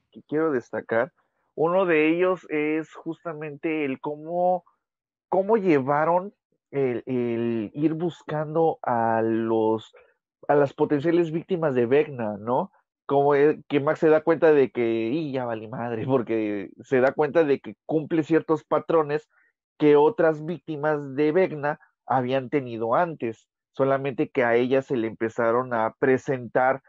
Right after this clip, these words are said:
un poco más tarde y empezaron a hilar cuentas tres días después de que empezó a ver la primera visión,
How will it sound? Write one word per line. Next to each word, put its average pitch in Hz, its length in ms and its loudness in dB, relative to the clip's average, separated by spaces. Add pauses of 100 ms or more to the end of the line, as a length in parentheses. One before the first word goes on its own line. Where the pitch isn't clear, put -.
(200)
un 143 180 -4
poco 147 280 0
más 139 280 0
tarde 139 460 2
y 139 140 -10
empezaron 135 400 -2
a 135 60 -4
hilar 123 220 0
cuentas 117 460 -2
tres 123 240 -2
días 131 200 0
después 127 420 0
de 110 100 -6
que 113 100 -14
empezó 113 240 -8
a 123 40 0
ver 123 120 0
la 123 100 0
primera 131 320 -4
visión, 151 400 -6